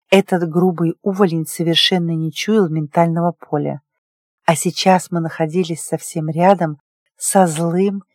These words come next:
и очень-очень голодным вампиром.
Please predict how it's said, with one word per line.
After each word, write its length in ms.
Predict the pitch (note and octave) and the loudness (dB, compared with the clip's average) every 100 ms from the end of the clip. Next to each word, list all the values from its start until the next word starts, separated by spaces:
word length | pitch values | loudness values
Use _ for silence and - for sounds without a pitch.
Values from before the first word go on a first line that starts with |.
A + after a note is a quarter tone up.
| _ _ - | _ _ -2
и 200 | F3 - _ | -2 -2 _
очень-очень 1400 | F3+ F#3 F#3+ - E3 D#3 E3 _ _ F3+ E3+ - F#3+ F#3 | 0 2 2 -2 -4 -8 -12 _ _ 2 2 -2 -6 -6
голодным 680 | E3 E3+ D#3 D#3+ D3+ E3 D3+ | -2 -2 0 -2 -4 -6 -4
вампиром. 680 | D#3+ D#3+ D3 - C#3+ C#3+ | -2 -4 -4 -8 -6 -8